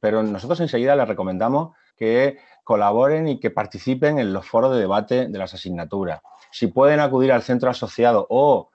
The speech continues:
en el caso que no puedan acudir al centro asociado, a las tutorías, que se conecten a las tutorías por videoconferencia para poder seguirlas. Porque en realidad hay, hay muchas formas en las que, aunque presencialmente no pueda encontrarte acompañado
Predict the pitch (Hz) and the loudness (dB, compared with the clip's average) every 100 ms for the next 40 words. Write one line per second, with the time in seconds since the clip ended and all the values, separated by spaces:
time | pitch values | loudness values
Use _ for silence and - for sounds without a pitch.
0 | _ 92 90 123 120 117 113 113 113 101 | _ -16 -8 -6 -2 -2 0 0 0 -2
1 | 104 110 98 113 107 104 95 113 101 - | -2 -2 -2 -6 -10 -10 -4 -2 -2 -8
2 | _ - 104 101 104 101 117 139 - _ | _ -8 -6 -4 -4 -2 2 0 0 _
3 | 107 107 107 104 139 - 135 135 147 - | -8 -4 -2 0 -2 -2 0 2 0 -6
4 | _ 110 113 120 127 127 _ 104 101 - | _ -6 -2 -2 -2 -6 _ -8 -8 -8
5 | 101 95 95 123 127 - 110 107 101 95 | -10 -6 -2 -2 -2 -2 0 0 -2 -2
6 | 95 - 98 113 110 123 110 101 90 90 | -6 -4 -4 -4 -2 -2 0 -2 -2 -6
7 | 101 110 95 98 87 80 - _ - 104 | -6 -6 -4 -4 -6 -8 -12 _ -8 -4
8 | 104 98 101 123 143 107 120 - 107 107 | -2 -2 2 2 2 0 -2 -2 -4 -4
9 | 95 127 - 143 - 139 135 156 113 107 | -2 -4 -4 -8 2 2 2 0 0 -4
10 | - 101 - _ - _ - 98 113 - | -2 -6 -6 _ -20 _ -8 -6 -6 -6
11 | 98 110 101 - 143 139 131 120 98 - | -6 -6 -6 -4 -2 -2 -4 -6 -8 -12
12 | _ _ 104 107 107 107 104 104 107 98 | _ _ -8 -8 -4 -2 -2 -2 -6 -6
13 | 101 92 110 113 - 101 92 95 113 165 | -4 -2 0 0 0 0 0 0 2 4
14 | 147 101 | 4 2